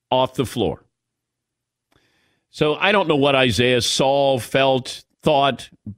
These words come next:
but if I'm the Bulls, I hold a grudge because if I'm Michael, I hold a grudge.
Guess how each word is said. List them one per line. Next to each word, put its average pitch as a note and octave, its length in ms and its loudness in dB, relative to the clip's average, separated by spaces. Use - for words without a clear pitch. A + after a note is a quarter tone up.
but B2 280 -2
if D3+ 160 2
I'm F#3 160 2
the F3 80 2
Bulls, A3+ 640 0
I C3+ 140 2
hold D3+ 260 2
a D3+ 60 0
grudge E3 680 0
because C3 460 -2
if B2 160 0
I'm D#3+ 120 2
Michael, F3+ 340 2
I E3 60 2
hold D#3 220 2
a D3 60 0
grudge. F#2 360 -2